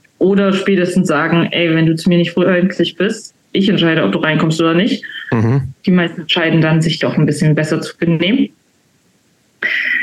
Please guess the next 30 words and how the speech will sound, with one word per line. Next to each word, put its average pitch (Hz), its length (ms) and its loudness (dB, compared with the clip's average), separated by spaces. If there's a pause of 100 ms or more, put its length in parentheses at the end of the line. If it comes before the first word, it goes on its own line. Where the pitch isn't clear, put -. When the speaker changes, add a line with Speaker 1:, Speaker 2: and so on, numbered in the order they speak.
(340)
Speaker 1:
Ja, - 320 -2 (160)
also 180 160 -4
Speaker 2:
Aber 120 120 -2
Speaker 1:
ich - 40 -2
hab 120 60 -2
noch 117 120 -2
Speaker 2:
läuft 185 160 0
Speaker 1:
nie 185 140 4
Speaker 2:
da 139 320 -2 (460)
tatsächlich 127 560 -4
viel 151 280 -2
über, 131 560 -2
also 110 200 -4
läuft 127 180 -4
ja 123 80 -4
im 110 60 -4
Zweifelsfall 120 580 -4
viel - 260 -4
über 117 260 -2
Kommunikation, 127 920 -2
deeskalieren 123 880 -2
und 117 200 0 (100)
Speaker 1:
Ja. - 80 -4 (160)
Speaker 2:
Grenzen 135 400 -4
klarsetzen 123 480 -2
und 113 100 0
so, 120 220 -2
ne? 117 260 0 (360)
Also 107 240 -2
ich 104 200 -4